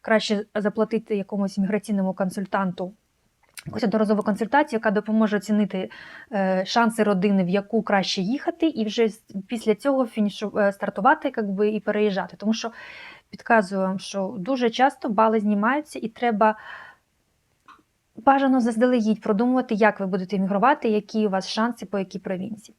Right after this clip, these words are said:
Тому, в принципі, якщо все це з розумом підійти, якщо, звісно, що у вас ще якийсь з, е, запас коштів, це, звісно, все полегшує. Я кажу, правильно вибране житло, е, правильно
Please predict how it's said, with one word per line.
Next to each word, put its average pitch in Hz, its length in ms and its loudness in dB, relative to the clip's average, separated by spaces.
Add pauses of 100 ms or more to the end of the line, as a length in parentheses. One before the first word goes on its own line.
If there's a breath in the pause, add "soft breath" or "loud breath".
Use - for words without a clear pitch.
(100)
Тому, 262 360 2
в 311 60 -8
принципі, - 360 -2
якщо 240 220 0
все - 160 -8
це 220 180 -2
з 196 80 -4
розумом 208 360 2
підійти, 190 460 -2
якщо, 262 320 0
звісно, 208 260 -2
що 208 160 -6
у 196 40 -4
вас 202 180 -2
ще 202 120 -8
якийсь 196 240 -6
з, 185 120 -6
е, 202 280 0
запас 196 500 -2
коштів, 202 420 -4
це, 196 240 -6
звісно, 190 300 -4
все 180 180 -12
полегшує. 220 580 0
Я 233 60 -10
кажу, 185 260 -4 (360 loud breath)
правильно 202 360 2
вибране 196 380 0
житло, 214 460 2 (400 loud breath)
е, 190 240 2
правильно 180 840 0